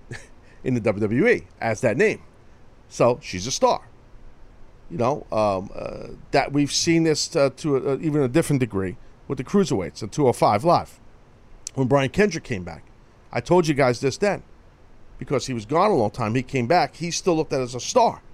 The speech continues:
so he's pu-, he was pushed higher than a lot of those guys for a long time.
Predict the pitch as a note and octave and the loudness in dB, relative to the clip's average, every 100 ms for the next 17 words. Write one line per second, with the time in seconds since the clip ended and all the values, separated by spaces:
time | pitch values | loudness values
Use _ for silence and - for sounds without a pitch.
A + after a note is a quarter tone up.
0 | - - - - B2+ C#3 - - - - | -20 -20 -12 -4 -2 -2 -4 -14 -14 -8
1 | A#2 - - A3+ - - - - - - | -8 -6 0 0 0 -10 -16 -20 -20 -20
2 | - - - - - - - - - - | -20 -20 -20 -20 -20 -20 -20 -20 -20 -20
3 | - - G#3 G#3+ A2 A2 A#2+ B2+ C#3 B2+ | -10 2 4 6 4 4 4 6 4 4
4 | A#2 A#2 D#3+ D3 B2+ A2 G#2 F#3+ A3 | 2 4 2 2 0 -2 -2 0 0